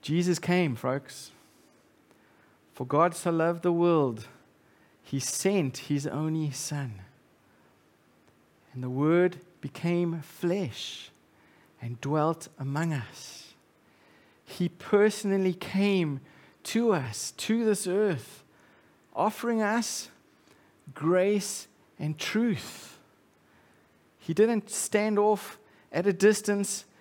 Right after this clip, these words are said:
and watch us destroy ourselves. He personally reached out to all of us, and he's still reaching out to you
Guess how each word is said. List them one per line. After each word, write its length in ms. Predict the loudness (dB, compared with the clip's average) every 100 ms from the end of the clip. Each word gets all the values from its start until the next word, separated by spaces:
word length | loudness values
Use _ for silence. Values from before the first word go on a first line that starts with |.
| _ -4
and 100 | 0
watch 280 | 0 2
us 180 | -2 0
destroy 520 | -2 -4 0 0 2
ourselves. 840 | 0 -2 -4 -6 -10 -16 -20 -20 -20 _ _ _ _ _ _ _ _ _ _ _
He 300 | _ -14 -10
personally 720 | -10 -4 0 0 0 -4 -2 0
reached 400 | 0 0 -2 -8
out 380 | -6 -6 -8 -16 _ _
to 160 | -6 -2
all 180 | 0 0
of 100 | -2
us, 380 | -6 -8 -18 -20 _ -20 _ -4
and 180 | 0 4
he's 160 | 2
still 380 | 0 0 2 2
reaching 540 | 2 0 -2 -6 -6 -10 -20 -12
out 260 | -4 -4 -2
to 120 | -4
you 300 | 0 0 0